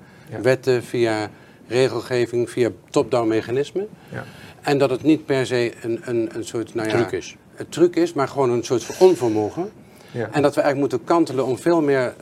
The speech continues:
Speaker 2: van onderaf, ook met stikstof. Hè. Ik heb een, een uitzending, eh, waar,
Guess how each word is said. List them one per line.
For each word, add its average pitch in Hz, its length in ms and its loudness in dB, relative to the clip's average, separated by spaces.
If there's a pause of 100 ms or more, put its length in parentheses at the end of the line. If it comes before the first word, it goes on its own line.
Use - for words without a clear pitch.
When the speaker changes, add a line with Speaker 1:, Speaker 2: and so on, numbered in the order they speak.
(120)
Speaker 2:
van 123 200 -2
onderaf, 135 400 -2
ook 147 140 -2
met 123 160 -4
stikstof. - 460 -4
Hè. 143 120 -2
Ik - 120 -8
heb 131 140 -6
een, 117 260 -6
een 117 180 -8
uitzending, 127 680 -4
eh, 120 120 -8 (400)
waar, 117 140 -12